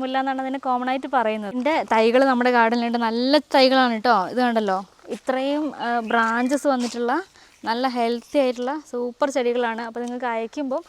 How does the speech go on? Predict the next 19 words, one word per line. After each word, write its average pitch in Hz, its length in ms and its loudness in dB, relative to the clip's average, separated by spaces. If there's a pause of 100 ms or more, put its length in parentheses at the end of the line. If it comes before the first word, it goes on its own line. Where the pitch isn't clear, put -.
(280)
ഈ - 20 -6 (120)
ഒരു 269 160 -2
ചെടി 254 240 0
ഇങ്ങനെ 240 260 -4
തന്നെ 247 280 0
ആയിരിക്കും 233 280 0
അയക്കുക. 196 340 -2 (200)
എന്നിട്ടുണ്ട് 214 340 -4 (220)
എല്ലാ 302 400 0
ചെടിയും 262 280 0 (140)
ഒന്നിനൊന്ന് 247 540 -4
ഉഷാറാണ്. 208 400 -4
നമ്മൾ 214 240 -6
എങ്ങനെ 233 420 -4
തൂക്കി 240 300 -2
പിടിച്ചാലും 220 420 0
ഇതിനൊന്നും 220 560 -6
സംഭവിക്കില്ല. 208 540 -4 (640)
അത്രയും 254 480 -4